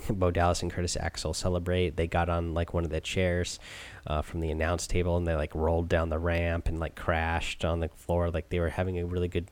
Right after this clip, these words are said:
fun time celebrating him. I think that was really fun to watch. It was very entertaining. Um, just reminded you how fun wrestling is supposed to be. You know, it's an entertainment show, and it was very entertaining just to watch them, you know, be so excited, like, they can't believe that they're actually on a,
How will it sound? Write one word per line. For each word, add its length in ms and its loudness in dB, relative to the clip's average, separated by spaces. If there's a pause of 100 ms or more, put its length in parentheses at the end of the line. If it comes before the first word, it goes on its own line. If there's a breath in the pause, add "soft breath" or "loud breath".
fun 260 0
time 300 2
celebrating 540 0
him. 100 0 (460 loud breath)
I 80 2
think 220 0
that 120 6
was 140 4
really 180 4
fun 340 2
to 120 0
watch. 340 4
It 80 0
was 140 0
very 260 0
entertaining. 680 0 (140)
Um, 400 -4 (180)
just 200 -2
reminded 380 0
you 80 -2
how 160 -2
fun 420 -2
wrestling 400 2
is 80 -6
supposed 360 -6
to 40 -4
be. 260 -4
You 140 -4
know, 240 -4
it's 160 -8
an 120 -4 (100)
entertainment 640 0
show, 300 2 (300 loud breath)
and 80 -2
it 60 0
was 140 -4
very 280 2
entertaining 520 2
just 200 -4
to 100 0
watch 340 -6
them, 280 -6 (220)
you 140 -2
know, 180 -4 (300 loud breath)
be 100 2
so 220 0
excited, 440 0
like, 220 -2
they 120 2
can't 340 -2
believe 500 4
that 140 2
they're 140 2
actually 520 2
on 160 2
a, 220 4